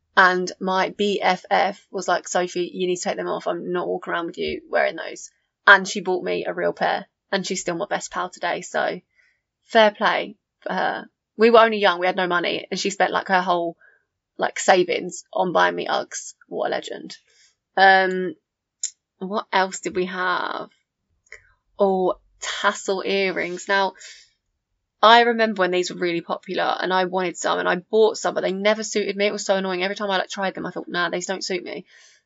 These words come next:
But they always come back in and out, in and out, I feel. I feel they've been in and out a few times. Um, not that people probably care about that. Oh, here's a good one that I'm gonna talk about for a while.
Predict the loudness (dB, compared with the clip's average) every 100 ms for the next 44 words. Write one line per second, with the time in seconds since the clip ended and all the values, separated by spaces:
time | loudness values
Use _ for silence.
0 | _ 6 6 4 2 2 2 0 -2 0
1 | 0 -2 -8 -2 0 2 2 2 -2 -2
2 | 0 -2 -4 _ -14 -14 -6 -4 -4 -8
3 | -16 -8 -4 -4 -4 -4 -2 -2 -2 -4
4 | -8 -6 -4 -4 -4 -10 -16 -20 _ _
5 | _ _ _ _ _ _ -4 -2 -2 -2
6 | -2 -2 -6 -8 -8 -8 -8 -6 -4 -2
7 | -2 -2 -4 -6 -8 -12 -14 -14 _ _
8 | -20 _ _ 6 8 8 6 2 0 0
9 | 0 0 0 0 -2 -6 -6 -4 -2 -2
10 | -2 0 0 -2